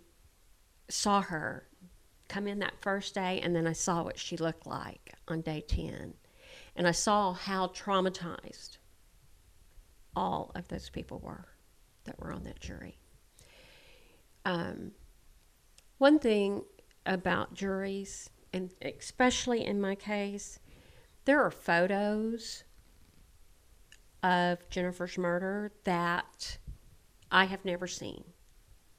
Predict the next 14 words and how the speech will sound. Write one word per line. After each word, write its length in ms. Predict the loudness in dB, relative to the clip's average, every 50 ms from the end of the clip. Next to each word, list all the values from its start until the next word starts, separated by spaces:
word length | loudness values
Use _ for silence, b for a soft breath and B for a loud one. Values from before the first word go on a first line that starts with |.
| _ b b b b b b b b b b -8 -4
and 640 | 0 2 2 2 2 2 2 2 0 0 -2 -6 -8 -8 -2
that 180 | 2 2 2 2
have 220 | 0 -6 -6 -2
been 200 | 0 2 2 2
deemed 580 | 2 2 2 2 2 2 0 -2 -2 -4 -6 -10 -20 -20 -20 -20 -20 _ -20 -20 _ _ -20 -20 _ _ _ -20 -20 -20 _ -20 -20 -20 _ _ _ _ -20 -20
for 200 | -10 -4 -2 -2
my 300 | 0 2 2 4 4 4
mental 300 | 4 2 2 2 2 0
health 580 | 0 -2 -2 -2 -2 -2 -4 -8 -14 -20 -20 -20 -20 -20 -20 -20 -20 _ _ _ -20 _ _ _ _ _ _ _ _ _ _ _ _ -8
that 120 | -4 -2
I 80 | -2 -2
should 240 | -2 -4 -10 -6 -4
never 240 | -2 -2 -2 -4 -6
see. 240 | -8 -8 -14 -16